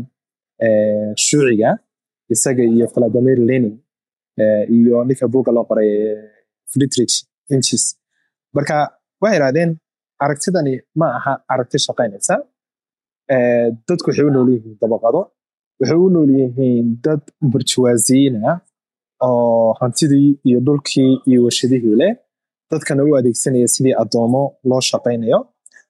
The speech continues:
Marka nidaamka dhaqaale waa nidaam addoonsi ah, ee maaha nidaam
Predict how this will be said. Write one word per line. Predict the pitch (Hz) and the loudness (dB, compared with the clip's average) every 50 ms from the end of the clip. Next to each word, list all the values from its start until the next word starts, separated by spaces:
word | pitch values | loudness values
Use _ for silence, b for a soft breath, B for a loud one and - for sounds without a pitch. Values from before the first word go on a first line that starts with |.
| _ _ _ _ _ | _ _ _ _ _
Marka | 143 - - 147 143 139 135 - _ _ _ _ _ _ _ _ _ _ _ _ _ | -6 -4 -2 -2 -2 -2 -4 -6 _ _ _ _ _ _ _ _ _ _ _ _ _
nidaamka | 156 147 151 175 196 180 165 - - 160 156 156 147 | -2 0 0 2 0 0 0 -2 -2 -2 0 0 0
dhaqaale | 131 123 - - 120 120 117 120 | -2 -2 0 0 0 0 0 0
waa | 117 123 123 123 | 2 0 0 0
nidaam | 127 131 135 160 147 131 120 117 - - _ _ _ | 0 0 0 0 0 -2 -4 -6 -10 -14 _ _ _
addoonsi | - 131 - - 127 123 - - - 123 | -6 -4 -2 -2 -2 -2 -2 -4 -6 -6
ah, | 110 120 143 - _ _ _ _ _ _ _ _ _ _ - | -6 -6 -6 -6 _ _ _ _ _ _ _ _ _ _ -4
ee | 131 | -2
maaha | 131 143 143 123 120 127 | 0 0 0 0 0 -2
nidaam | 120 120 123 131 139 131 120 110 | 0 0 0 2 2 0 -2 -2